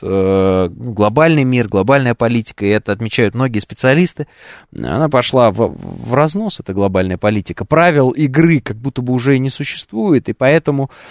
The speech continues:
э, в этой игре приходится отвечать на каждый пас, на каждый. Потому что если ты на него не ответил, то, значит, оно так и есть.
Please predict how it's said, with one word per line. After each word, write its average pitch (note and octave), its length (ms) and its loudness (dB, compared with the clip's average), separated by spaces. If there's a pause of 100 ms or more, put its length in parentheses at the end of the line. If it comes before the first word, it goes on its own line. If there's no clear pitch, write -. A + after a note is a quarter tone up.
(240)
э, G#2+ 300 -2
в G#2+ 80 0
этой D3 220 4
игре C#3 240 4
приходится C#3+ 440 2
отвечать A#2 380 -2
на B2 80 -2
каждый A2 300 0
пас, - 400 -2 (180)
на B2+ 160 -2
каждый. G#2+ 500 -2 (160)
Потому A#2 280 0
что C3 120 0
если B2+ 200 2
ты B2+ 100 -4
на B2+ 60 0
него B2+ 180 0
не C3 80 2
ответил, G3+ 400 2
то, D3 160 2
значит, C3+ 300 0
оно B2+ 100 2
так A#2+ 160 -2
и A2+ 60 2
есть. G2 340 -4